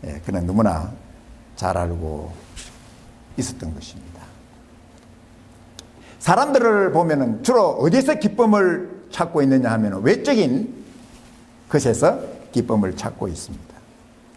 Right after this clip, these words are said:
좋은 환경을 찾아서 기쁨을 찾으려고 하고, 좋은 일이 일어나기를 원하고,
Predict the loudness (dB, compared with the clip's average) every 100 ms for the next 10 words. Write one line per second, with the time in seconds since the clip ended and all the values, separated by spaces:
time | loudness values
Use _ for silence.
0 | 0 4 4 4 4 4 4 2 -2 -8
1 | -14 -20 2 4 6 4 0 -12 -12 0
2 | 2 2 2 2 2 0 0 2 2 0
3 | -10 -12 -14 -6 -4 0 -2 -2 -6 -8
4 | -10 -14 -18 -20 -20 -20 -20 -20 -20 -20
5 | -10 2 4 6 6 4 4 4 2 -4
6 | -8 2 4 4 2 2 2 2 2 -2
7 | -4 -8